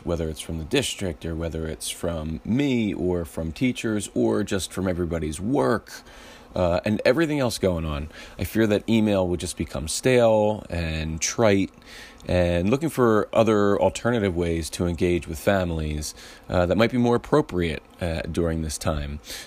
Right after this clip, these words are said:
um, that might be more engaging, uh, and, uh, gives us an opportunity to connect in a different way. So, uh, that's what I'm, I'm trying to accomplish here, or hoping to accomplish here.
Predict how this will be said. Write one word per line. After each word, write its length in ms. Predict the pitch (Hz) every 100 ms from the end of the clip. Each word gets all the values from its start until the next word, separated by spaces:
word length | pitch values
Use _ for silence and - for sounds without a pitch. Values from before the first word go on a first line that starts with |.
| -
um, 420 | 90 85 85 87
that 120 | 98
might 220 | 92 101 101
be 80 |
more 200 | 110 110
engaging, 880 | 113 101 110 107 110 104 104 104 104 -
uh, 420 | 95 87 85 82
and, 720 | 90 87 85 85 85 82 82 - - - -
uh, 180 | 92 87
gives 200 | 90 98
us 120 | 92
an 100 | 104
opportunity 560 | 101 98 - 98 90 87
to 120 | 87
connect 420 | - 92 87 -
in 80 | 85
a 40 |
different 360 | 80 85 82 80
way. 260 | 80 73 78
So, 380 | - 85 80 - - - -
uh, 140 | 92
that's 180 | 120 -
what 140 | 214
I'm, 180 | 208 123 -
I'm 260 | 113 98 82
trying 500 | - 117 131 131 120 - -
to 400 | - 110 110 -
accomplish 500 | - 104 117 165 -
here, 220 | 190 160 90
or 40 |
hoping 360 | - 117 160 170
to 160 | 170 165
accomplish 560 | 175 170 196 185 -
here. 300 | 185 180 175